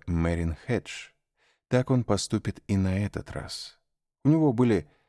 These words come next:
давние друзья среди скаутов. Джордж Мартин, лидер скаутов, был о нем высокого мнения. Джордж мог расплакаться, рассказывая о том, как скаутинг преображает мальчишек.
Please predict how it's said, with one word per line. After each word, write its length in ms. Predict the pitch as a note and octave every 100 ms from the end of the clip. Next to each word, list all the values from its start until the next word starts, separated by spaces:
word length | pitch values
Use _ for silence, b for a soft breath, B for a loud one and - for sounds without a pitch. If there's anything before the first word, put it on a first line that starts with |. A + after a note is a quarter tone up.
| b
давние 580 | - D#2+ A2+ A#2+ G2+ F#2+
друзья 500 | F2 F2+ E2+ G2 G2
среди 300 | D2 F2 D2
скаутов. 540 | D2 - D2 - - _ _ _ _ _
Джордж 340 | E2 F2+ E2 -
Мартин, 520 | F#2+ A#2+ - - - - _ -
лидер 340 | F2+ D#2+ D2
скаутов, 500 | - A2+ A2 G2+ E2+
был 220 | E2 G2
о 60 | F2
нем 240 | E2 C#2+ b b b
высокого 600 | E2+ E2 - E2 D2+ D2
мнения. 560 | C#2+ C#2+ C#2+ C2+ F2 _ _ _ _ _ _ _ _ _ F2+
Джордж 320 | B2+ F3+ -
мог 360 | D3 D3 - -
расплакаться, 800 | B2 B2 - A2 C3+ - - E2
рассказывая 520 | E2+ - F2+ E2 E2
о 40 |
том, 220 | D#2+ G2 F2+
как 200 | E2+ -
скаутинг 720 | - G#2 G2+ F#2 F#2+ F2+ -
преображает 720 | F#2 F2 G2 F2+ A#2+ F#2 D2
мальчишек. 540 | D2 C2+ - - -